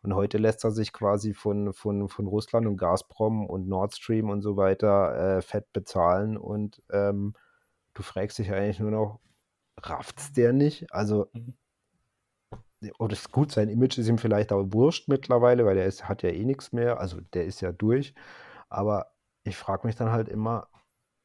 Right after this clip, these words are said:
Speaker 1: da, da ist gar kein Fingerspitzengefühl da. Ich mein,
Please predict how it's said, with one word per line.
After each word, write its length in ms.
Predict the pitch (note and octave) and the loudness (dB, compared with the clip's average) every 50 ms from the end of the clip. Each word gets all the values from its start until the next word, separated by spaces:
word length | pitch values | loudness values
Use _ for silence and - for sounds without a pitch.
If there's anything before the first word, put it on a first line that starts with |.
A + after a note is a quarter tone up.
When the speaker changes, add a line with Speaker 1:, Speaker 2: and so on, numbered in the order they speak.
| _ _ _ _ - - _ _ _ _ _ _ _ _ _ _ _ _ _ _ _ _ _ | _ _ _ _ -20 -20 _ _ _ _ _ _ _ _ _ _ _ _ _ _ _ _ _
Speaker 1:
da, 440 | - A2 A2 - - - - - - | -16 -14 -12 -12 -12 -10 -10 -12 -10
da 140 | - - G#2 | -6 -6 -6
ist 120 | G2+ - | -6 -4
gar 180 | - - G#2+ G#2+ | -2 -2 -2 0
kein 200 | - C3+ C3+ C3 | 0 0 -2 0
Fingerspitzengefühl 840 | - C3+ C3 C3 C3+ - - C3+ B2+ - C3 B2 A#2+ - - C3+ B2+ | 0 0 2 2 2 0 -2 -6 -6 -2 -2 -2 -2 0 0 2 4
da. 100 | B2 A2+ | 6 4
Ich 80 | G#2+ G2 | 4 4
mein, 220 | A2 - A2+ G#2+ | 2 0 0 -2